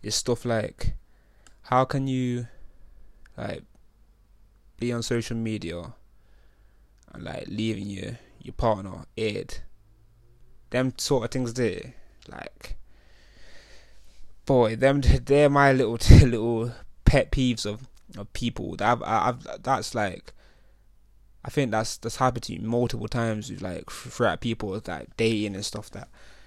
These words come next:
like, obviously that's just probably, like, people get losing interest in me and that, but is what it is, innit?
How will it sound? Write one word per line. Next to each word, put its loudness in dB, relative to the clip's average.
like, -14
obviously -6
that's -2
just -6
probably, -4
like, -10
people -4
get -8
losing -4
interest -4
in -10
me -10
and -12
that, -14
but -12
is -4
what -4
it -6
is, -4
innit? -10